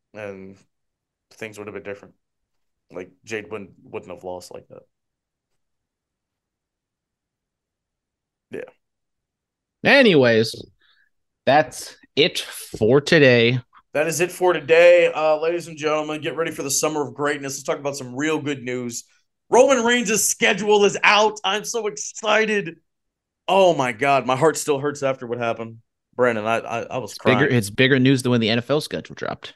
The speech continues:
Speaker 1: I'm, uh, it, no, of course. Like, uh, who, who cares about that? Those games are fixed anyway. Who cares? But, yeah, man.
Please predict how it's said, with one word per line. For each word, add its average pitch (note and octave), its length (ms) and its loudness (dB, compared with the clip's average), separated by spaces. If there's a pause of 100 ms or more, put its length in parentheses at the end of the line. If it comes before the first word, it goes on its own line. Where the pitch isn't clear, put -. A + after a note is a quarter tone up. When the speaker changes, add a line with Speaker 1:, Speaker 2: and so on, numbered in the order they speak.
(500)
Speaker 1:
I'm, B2+ 220 -12
uh, G#2 120 -14
it, - 280 -16 (320)
no, E3 380 -8
of C#3 100 -20
course. - 420 -16
Like, A1+ 200 -18
uh, A#1+ 100 -16 (640)
who, C#3 160 -16
who D3+ 120 -20
cares D#3+ 280 -6
about B2+ 180 -14
that? - 240 -14 (680)
Those C3 120 -10
games D#3 220 -6
are A#2 40 -12
fixed D#3+ 300 -10
anyway. G2+ 280 -14 (100)
Who C3+ 80 -16
cares? C#3+ 260 -12 (500)
But, E3+ 100 4
yeah, F#3 180 4
man. A2 200 -6